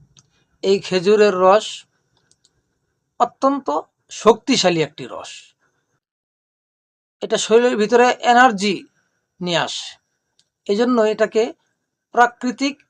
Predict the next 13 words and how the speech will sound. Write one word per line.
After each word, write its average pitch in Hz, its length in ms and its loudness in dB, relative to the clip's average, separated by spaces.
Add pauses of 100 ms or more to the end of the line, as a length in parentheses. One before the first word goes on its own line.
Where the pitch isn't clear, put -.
(160)
এনার্জি 220 400 2
ড্রিঙ্ক 208 440 2 (340)
বলা 139 220 -4
হয়। 95 280 -16 (1120)
বন্ধুগণ, 170 400 -6 (1400)
অনেকেই 190 400 -4
আছে 175 240 -2 (120)
রক্ত 175 300 -2
শূন্যতায় 175 560 -2
ভোগেন, 143 360 -8 (680)
আপনারা 190 340 -6
খেজুরের 185 580 -6
গুড় 175 280 -10